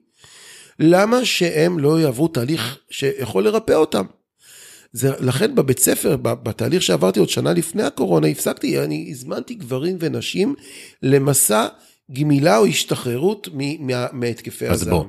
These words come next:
Speaker 2: אז בוא, מה שאתה אומר, אתה מרים לי למשהו. כי כשאתה אמרת עכשיו, "הזמנתי גברים ונשים", הרבה גברים חווים את האישה, היא יוצרת את הפוסט-טראומה אצלנו, במקום
Speaker 1: אישה בונה, אישה
Speaker 2: אישה
Speaker 1: הורסת.
Speaker 2: לחלוטין, כמו נשים, נשים, שק של נחשים,
Speaker 1: כן.
Speaker 2: וכל הדברים שמסביב,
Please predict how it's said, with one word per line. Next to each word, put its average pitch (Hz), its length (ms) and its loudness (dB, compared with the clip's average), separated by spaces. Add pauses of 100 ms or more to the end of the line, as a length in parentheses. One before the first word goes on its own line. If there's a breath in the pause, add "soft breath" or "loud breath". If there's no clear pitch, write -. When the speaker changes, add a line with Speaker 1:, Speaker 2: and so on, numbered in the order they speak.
(120)
Speaker 2:
אז 76 140 -8
בוא, 76 180 -4
מה 101 120 2
שאתה 107 240 2
אומר, 98 380 4
אתה 73 240 0
מרים 78 320 -2
לי 78 100 0
למשהו. 76 400 -6 (440 soft breath)
כי 87 80 -6
כשאתה 113 360 4
אמרת 101 300 2
עכשיו, 69 400 0 (500)
"הזמנתי 87 420 -4
גברים 78 440 -2
ונשים", 85 680 2 (760 soft breath)
הרבה 82 280 0
גברים 87 400 2
חווים 87 300 0
את 82 120 -2
האישה, 76 460 0
היא 92 260 4
יוצרת 78 320 0
את 71 100 -6
הפוסט-טראומה 69 600 -4
אצלנו, 71 440 -6 (300 soft breath)
במקום 80 320 0
Speaker 1:
אישה 80 120 2
בונה, 120 160 2
אישה 113 280 0
Speaker 2:
אישה 85 420 0
Speaker 1:
הורסת. 65 180 -8
Speaker 2:
לחלוטין, 71 480 -4
כמו 78 260 -4
נשים, 71 300 -8
נשים, 69 260 -8
שק - 240 -8
של - 100 -8
נחשים, - 480 -2
Speaker 1:
כן. - 380 -12
Speaker 2:
וכל 127 320 4
הדברים 87 280 2
שמסביב, 73 560 -2